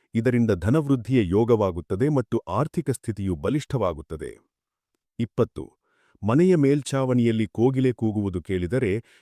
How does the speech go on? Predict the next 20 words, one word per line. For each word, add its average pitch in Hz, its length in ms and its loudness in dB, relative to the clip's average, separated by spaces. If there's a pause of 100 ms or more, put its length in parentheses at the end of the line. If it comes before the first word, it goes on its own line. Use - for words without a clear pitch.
(120)
ಇದೂ 147 240 6
ಕೂಡ 143 260 2
ಶುಭ 113 260 -4
ಸಂಕೇತವಾಗಿದೆ. 78 1120 -8 (260)
ಇದರ 104 220 0
ಅರ್ಥ, 90 320 -4 (480)
ನಿಮ್ಮ 110 260 2
ಧನದಲ್ಲಿ 127 480 0
ವೃದ್ಧಿಯಾಗಬಹುದು 110 1040 0
ಮತ್ತು 104 360 -4
ಮನೆಯಲ್ಲಿ 117 540 0
ಸಮೃದ್ಧಿ 120 500 0
ಬರಲಿದೆ. 76 540 -6 (760)
ಇಪ್ಪತ್ತೊಂದು, 80 720 -4 (580)
ಬೆಳಿಗ್ಗೆ 156 360 4
ಎದ್ದ 127 340 2
ತಕ್ಷಣ 143 380 -2
ಪೂಜೆಯ 131 520 0
ತೆಂಗಿನಕಾಯಿಯ 120 840 0
ದರ್ಶನವಾದರೆ, 92 920 -2